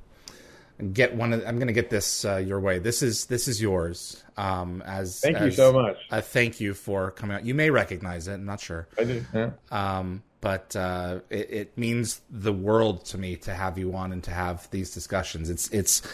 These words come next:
Speaker 1: it's not an, it's not, uh, uh, a, a, a small amount of time that you spend with us, and, uh, it means a lot.
Speaker 2: Well, I, I, it means a lot that there are people out there interested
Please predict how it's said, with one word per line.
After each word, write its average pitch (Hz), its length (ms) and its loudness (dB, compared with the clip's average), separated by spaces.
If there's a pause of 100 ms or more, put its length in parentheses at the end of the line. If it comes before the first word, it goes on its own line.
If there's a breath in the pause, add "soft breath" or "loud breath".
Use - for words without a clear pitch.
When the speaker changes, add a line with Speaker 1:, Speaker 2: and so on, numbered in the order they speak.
Speaker 1:
it's - 160 4
not 131 180 12
an, 113 200 8 (100)
it's 104 240 -2
not, 117 500 8
uh, 95 360 4 (500 loud breath)
uh, 92 360 0 (600)
a, 104 260 -4
a, 92 280 0
a 87 120 -2
small 113 360 4
amount 107 180 2
of 95 60 -4
time 101 240 -2
that 101 100 -6
you 101 60 -6
spend 101 260 -4
with 92 160 -4
us, 85 240 0
and, 85 300 -2 (280)
uh, 87 60 -2
it - 280 -6 (100)
means 101 220 -2
a 95 40 -4
lot. 82 300 -6 (880 loud breath)
Speaker 2:
Well, 160 300 10
I, 139 200 10
I, 123 280 6
it 123 280 4
means 175 200 8
a 160 60 8
lot 143 240 10
that 131 160 6
there 127 160 10
are 123 40 6
people 131 320 4
out 117 200 8
there 113 280 8
interested 113 460 -4